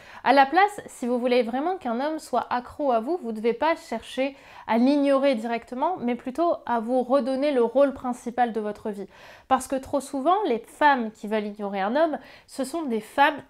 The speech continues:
qui ont été acquises pendant longtemps, qui ont ce sentiment d'avoir trop donné, d'avoir trop, euh, laissé passer aussi à un homme et qui aujourd'hui veulent d'une certaine façon se venger ou montrer qu'elles sont plus fortes que lui. Et là, on rentre dans un mauvais jeu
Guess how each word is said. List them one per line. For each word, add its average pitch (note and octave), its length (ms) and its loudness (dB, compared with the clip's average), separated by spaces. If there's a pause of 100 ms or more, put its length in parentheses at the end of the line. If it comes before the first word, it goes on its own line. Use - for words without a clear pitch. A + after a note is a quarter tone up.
qui C#4+ 360 -2
ont A3 140 -4
été B3+ 460 0
acquises A3 540 0 (360)
pendant G3+ 260 -2
longtemps, G3 340 -6 (260)
qui D#4 220 4
ont C4+ 80 2
ce A#3+ 160 -8
sentiment C#4+ 640 0
d'avoir A#3 540 0
trop - 280 0
donné, C4 380 0
d'avoir G#3 460 -2 (300)
trop, D4+ 560 8
euh, G#3+ 240 2
laissé C#4+ 420 0
passer C4+ 460 0
aussi - 360 -8
à G3+ 80 -6
un G3 140 -4
homme B3 260 -2 (300)
et C#4 220 2
qui B3 140 -4
aujourd'hui A3 440 -2
veulent A3+ 260 0
d'une G#3 140 -8
certaine G3 320 -10
façon G3 320 -8
se A3+ 140 -10
venger F#3+ 380 -8 (140)
ou F4 80 6
montrer C#4 520 2
qu'elles G3+ 180 -2
sont C4 340 -6 (140)
plus G#3+ 180 -4
fortes - 540 2 (120)
que A3 120 -4
lui. F#3 240 -6 (120)
Et F#3+ 120 -4
là, G3+ 120 2
on G3+ 120 0
rentre A3 180 0
dans G3 180 -4
un F#3+ 80 -4
mauvais G3+ 360 -2
jeu G#3 240 -4